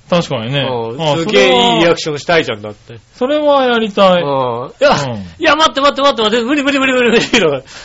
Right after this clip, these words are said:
Speaker 2: え、<laughs> 言うのは面白いと思う。
Speaker 1: ねえ、それは確かにそうだ。
Speaker 2: ねえ。もうそういうのあるにしてもさ、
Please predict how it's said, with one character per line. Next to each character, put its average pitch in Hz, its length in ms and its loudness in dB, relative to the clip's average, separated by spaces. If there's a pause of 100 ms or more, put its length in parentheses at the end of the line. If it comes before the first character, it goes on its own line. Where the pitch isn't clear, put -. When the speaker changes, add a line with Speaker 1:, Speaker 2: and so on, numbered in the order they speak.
(400)
Speaker 2:
え、 143 400 0
<laughs> - 40 -20
言 170 380 -2
う 165 40 -2
の 151 140 -4
は 123 260 0
面 240 260 -6
白 185 280 -2
い 120 80 -6
と 107 100 -10
思 98 80 -12 (160)
う。 165 100 -10
Speaker 1:
ね 190 280 0
え、 135 60 -4
そ 233 140 -6
れ 302 100 -4
は 302 180 -2
確 277 240 -4
か 143 140 -2
に 104 160 -8
そ 117 220 -8
う - 20 -8
だ。 87 180 -12 (240)
Speaker 2:
ね 139 540 -4
え。 - 20 -20 (380)
も 151 80 -16
う - 20 -18
そ 294 120 -6
う - 20 -4
い - 20 -8
う 311 40 -4
の 214 140 0
あ 240 60 4
る 233 100 -2
に 196 120 -4
し - 40 -12
て 170 100 -10
も 127 100 -8
さ、 113 360 -2